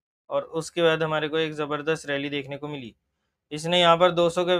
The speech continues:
वीकली जो था वो काटा, तो अब यानी कि मंथली पर आएगा। मंथली पर आप देख सकते हो कि यहाँ पर इसने हंड्रेड के मूविंग एवरेज को भी काट दिया, यानी कि ये यहाँ पर भी पूरी करेक्शन करके आया।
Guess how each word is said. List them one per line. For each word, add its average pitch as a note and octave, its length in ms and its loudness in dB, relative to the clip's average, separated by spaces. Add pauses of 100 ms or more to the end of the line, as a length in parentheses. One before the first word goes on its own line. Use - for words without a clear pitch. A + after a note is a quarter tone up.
वीकली D#3 540 -6
जो F3 160 0
था E3+ 160 4
वो E3+ 140 0
काटा, E3 320 4 (1160)
तो C#3 80 -8
अब D#3+ 200 -4
यानी E3 240 0
कि E3+ 100 -4
मंथली D#3+ 320 -6
पर E3+ 140 2
आएगा। F3+ 260 4 (680)
मंथली D#3 360 -6
पर E3 140 2
आप D#3+ 140 4
देख D#3+ 200 -2
सकते F3 280 -6
हो F3 100 -2
कि E3+ 120 -12
यहाँ D#3 220 0
पर E3 160 -2
इसने E3 220 -4
हंड्रेड D#3 400 -2
के E3+ 100 -2
मूविंग E3 320 -4
एवरेज D#3 280 -4
को D#3 100 -12
भी D#3 100 -6
काट D3 200 0
दिया, D3+ 140 -6
यानी D#3+ 220 -4
कि E3 80 -6
ये E3+ 100 -2
यहाँ D#3+ 280 0
पर E3 140 0
भी F3 120 -8
पूरी F3 240 -4
करेक्शन E3 400 -2
करके D3 220 -6
आया। B2+ 200 -4